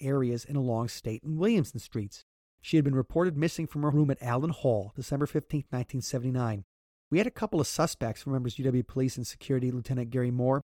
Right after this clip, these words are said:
"but both were cleared. We came up with absolutely nothing." However, go back to the Capital Times in September sixth, nineteen seventy-nine. This is three months before her disappearance. Susan LeMahieu makes the newspaper. Man charged in threat. Percy Lee Love, forty,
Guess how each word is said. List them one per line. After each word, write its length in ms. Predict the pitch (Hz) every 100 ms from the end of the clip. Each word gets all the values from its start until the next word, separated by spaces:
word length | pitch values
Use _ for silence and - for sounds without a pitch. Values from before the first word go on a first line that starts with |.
| _
"but 160 | 127 -
both 240 | 131 143
were 80 | 170
cleared. 440 | - 156 139 120 -
We 100 | 143
came 180 | - 147
up 120 | 143
with 120 | 131 -
absolutely 540 | 117 117 - 131 127
nothing." 380 | 120 117 - 101 - _ -
However, 500 | 123 160 117 135 - _ _ -
go 100 | 143
back 260 | 143 143
to 60 | -
the 80 | 120
Capital 420 | - 131 - 135
Times 560 | - 170 117 135 165 -
in 300 | 131 123 113
September 400 | - - - 143
sixth, 440 | 127 - 165 - -
nineteen 300 | 117 - 120
seventy-nine. 540 | - 113 113 110 107
This 140 | 120 135
is 100 | -
three 200 | - 143
months 200 | 139 -
before 280 | 120 123
her 100 | 117
disappearance. 720 | 120 113 - 156 147 110 - - _ _ _ _
Susan 440 | - 160 139 131
LeMahieu 360 | 131 180 135 113
makes 220 | 110 -
the 60 | 113
newspaper. 520 | 156 - 98 98 101 _ _ _ _ _ _ _ _
Man 360 | 143 165 180 190
charged 440 | - 160 160 139
in 140 | 151 135
threat. 360 | 123 120 - - _ _ _ _ _
Percy 440 | - 214 - 226
Lee 180 | - 175
Love, 460 | 165 170 123 98 -
forty, 480 | - 185 185 117